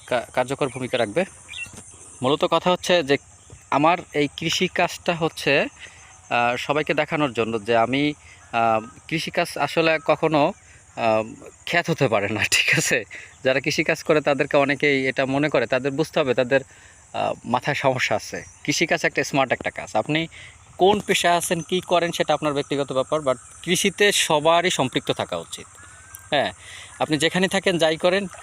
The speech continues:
সামান্যতম কিছু হলেও আপনার কৃষির সাথে নিজেকে সম্পৃক্ত রাখা উচিত। আর এ-, এরকম অনেক, আহ, ভিডিও বা অনেক, আহ, কৃষি আধু-, আধুনিক কৃষির যে যন্ত্রপাতি, সেগুলো,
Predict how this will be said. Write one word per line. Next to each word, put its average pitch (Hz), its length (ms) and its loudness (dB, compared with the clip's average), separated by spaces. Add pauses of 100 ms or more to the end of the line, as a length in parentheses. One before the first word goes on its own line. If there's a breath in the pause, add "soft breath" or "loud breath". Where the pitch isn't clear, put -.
(120)
সামান্যতম 196 600 0
কিছু 190 320 2
হলেও 170 240 2 (460 loud breath)
আপনার 147 240 -2 (100)
কৃষির 175 260 0
সাথে 175 260 0
নিজেকে 160 420 2 (160)
সম্পৃক্ত 143 440 -2
রাখা 151 240 0
উচিত। 151 300 0 (680 loud breath)
আর - 180 2
এ-, 165 240 0
এরকম 185 440 2
অনেক, 170 280 2 (260)
আহ, 139 300 4 (200)
ভিডিও 165 280 2
বা 151 100 4
অনেক, 151 360 2
আহ, 135 200 4
কৃষি 170 480 0 (220 loud breath)
আধু-, 135 260 0
আধুনিক 151 460 0
কৃষির 147 520 -2
যে 131 380 2
যন্ত্রপাতি, 139 420 0
সেগুলো, 131 500 0